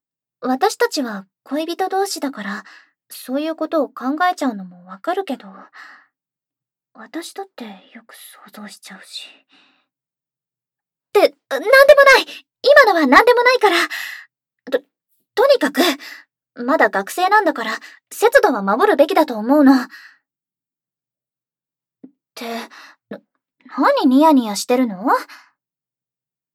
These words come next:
さっきの仕返し？も、もう、意地悪なんだから。<laughs> でも、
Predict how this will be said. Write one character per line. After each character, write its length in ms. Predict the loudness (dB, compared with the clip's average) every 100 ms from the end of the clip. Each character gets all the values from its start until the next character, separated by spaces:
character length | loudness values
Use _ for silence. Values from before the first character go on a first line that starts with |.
| _ _ _ _
さ 300 | -20 -10 -10
っ 60 |
き 180 | -6 -4
の 140 | -4 -6
仕 120 | -14
返 260 | -10 -8 -4
し？ 160 | -4 0 0 -2 -14 -20 _ _ _ _ _
も、 100 | -20 -20 _ _ _ _ _ _ -12
も 240 | -8 -2
う、 40 | 2 2 0 -8 _ _
意 120 | -8 -4
地 120 | 0
悪 180 | 2 0
な 140 | -2
ん 20 |
だ 80 | -4
か 120 | 0
ら。 420 | 2 2 2 0 -4 _ _ _ _ _ _ _ _ _ _ _ _ _ _ _ _ _ _ _ _ _ _ _ _ _ _ -12
<laughs> 1700 | -12 -14 -20 _ _ _ _ _ -14 -14 -16 -20 _ _ _ -16 -14
で 240 | -10
も、 80 | -6